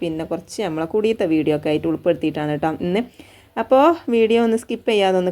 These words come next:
കണ്ടു നോക്കാം ട്ടോ. എന്നിട്ട് വീഡിയോ ഇഷ്ടപ്പെടുകയാണെങ്കിൽ ഒരു ലൈക്കും കമൻറ്റും പിന്നെ സബ്സ്ക്രൈബ് ചെയ്യാതെ കാണുന്ന കൂട്ടുകാരാണെങ്കിൽ ഒന്ന് സബ്സ്ക്രൈബ് ചെയ്ത് സപ്പോർട്ട് ചെയ്യാനും മറക്കരുതേ.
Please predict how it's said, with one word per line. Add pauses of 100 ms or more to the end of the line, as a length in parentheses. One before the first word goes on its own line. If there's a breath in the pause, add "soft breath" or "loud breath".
കണ്ടു
നോക്കാം
ട്ടോ. (100)
എന്നിട്ട്
വീഡിയോ
ഇഷ്ടപ്പെടുകയാണെങ്കിൽ (1080)
ഒരു
ലൈക്കും (440)
കമൻറ്റും (580 loud breath)
പിന്നെ
സബ്സ്ക്രൈബ്
ചെയ്യാതെ
കാണുന്ന
കൂട്ടുകാരാണെങ്കിൽ
ഒന്ന്
സബ്സ്ക്രൈബ്
ചെയ്ത്
സപ്പോർട്ട്
ചെയ്യാനും
മറക്കരുതേ.